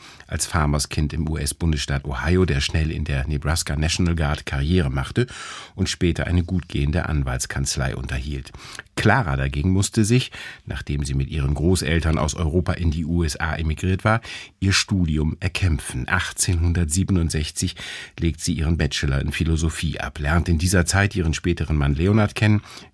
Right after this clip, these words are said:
Die beiden heiraten achtzehnhunderteinundsiebzig, adoptieren drei Kinder, bis sie entdecken muss, dass er sie betrügt.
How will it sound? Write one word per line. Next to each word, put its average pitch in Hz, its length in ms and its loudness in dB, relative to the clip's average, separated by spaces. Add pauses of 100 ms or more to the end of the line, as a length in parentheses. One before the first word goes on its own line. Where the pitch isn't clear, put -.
Die - 40 -2
beiden 67 360 0
heiraten 82 440 2
achtzehnhunderteinundsiebzig, 73 1400 -2 (480)
adoptieren 73 580 -2
drei 65 200 -4
Kinder, 98 440 2 (440)
bis - 260 2
sie 85 140 -2
entdecken 76 460 -2
muss, 67 340 0 (200)
dass 71 200 0
er 67 160 -6
sie 67 140 -6
betrügt. - 540 -6